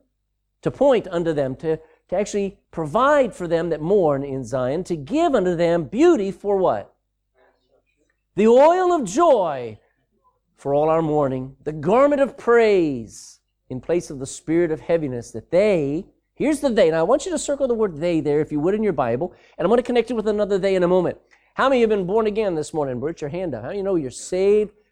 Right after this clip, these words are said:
not because you're any good, but because you just trusted Jesus Christ? There was a day and an hour you just cried out to him and says, "God, be merciful to me, a sinner, save me."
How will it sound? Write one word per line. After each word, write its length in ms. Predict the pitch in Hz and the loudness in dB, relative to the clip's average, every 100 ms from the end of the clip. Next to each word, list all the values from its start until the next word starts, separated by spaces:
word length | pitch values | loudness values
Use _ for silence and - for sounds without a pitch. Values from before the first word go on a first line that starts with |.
| _ | _
not 200 | 131 190 | -4 -2
because 320 | 180 - 180 | -2 -2 -2
you're 120 | 139 143 | 0 -2
any 180 | 147 | -2
good, 400 | 131 156 220 226 185 _ - | 0 2 2 0 -4 _ -8
but 100 | 123 | -6
because 320 | 139 151 123 | -6 -6 -6
you 80 | 127 | -4
just 260 | 151 - | -6 -6
trusted 400 | - 180 180 160 | -4 -4 -4 -6
Jesus 360 | 139 170 147 151 | -4 -4 -6 -8
Christ? 280 | 156 156 - | -6 -6 -8
There 60 | |
was 80 | 110 | -12
a 60 | 120 | -6
day 240 | 127 156 | -2 0
and 100 | 156 | 0
an 80 | 156 | -2
hour 260 | 160 175 | 0 0
you 120 | 131 131 | 0 -2
just 180 | 127 - | -6 -8
cried 340 | - 170 185 | 0 2 2
out 160 | 180 180 | 2 -2
to 60 | |
him 120 | 175 | -6
and 60 | 170 | -10
says, 200 | - 107 | -12 -6
"God, 240 | 139 156 | -2 -2
be 80 | 135 | -2
merciful 300 | 139 170 151 | -4 -4 -4
to 40 | 165 | -6
me, 60 | |
a 60 | 147 | -6
sinner, 320 | - 175 185 | -6 -6 -6
save 440 | - - 170 160 | -10 -4 -2 0
me." 140 | 120 | -2